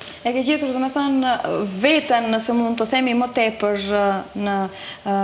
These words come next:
shkruajtjen e romaneve, me që deri diku e ke shprehur atë, e, mlefin ose atë, e, vreqen ose atë qortimin që ti e ke, e,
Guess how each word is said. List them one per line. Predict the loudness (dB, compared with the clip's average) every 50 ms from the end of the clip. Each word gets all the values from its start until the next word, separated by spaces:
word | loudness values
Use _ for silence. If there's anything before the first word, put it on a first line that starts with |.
| 0 0 0 -2
shkruajtjen | 0 0 2 2 2 0 0 -2 0
e | 0 0 0 0 0
romaneve, | 0 2 2 2 2 2 2 0 0 0 0 0 0 0 0
me | 2 2 0 0
që | 0 0 2 2 2
deri | 0 0 0 2 2
diku | 0 0 -2 0 0 0
e | 2 2
ke | 2 2
shprehur | 2 2 2 2 4 4 4 4 4
atë, | 4 2 2 0 0 2 4 4 4 4 2 -2 -8 -10 -12 -10 -4 0
e, | 2
mlefin | 2 4 6 6 6 6 4 4 2 2 4 4
ose | 2 4 4 4
atë, | 4 4 4 2 0 -2 0 2 4 4 4 4 4 2 -2 -8 -12 -12 -10 -4 0
e, | 2 2 2 2 2
vreqen | 4 4 6 6 6 4 2 2 2
ose | 2 4 6 6
atë | 6 6 4 4 2 2 2 2
qortimin | 2 0 2 2 2 4 4 4 4
që | 2 2 0 0 2
ti | 4 4 4
e | 4 4
ke, | 4 4 4 4 4 2 0 -2 -4 -10 -14 -18 -20 -20 -20 -10 -4
e, | -2 0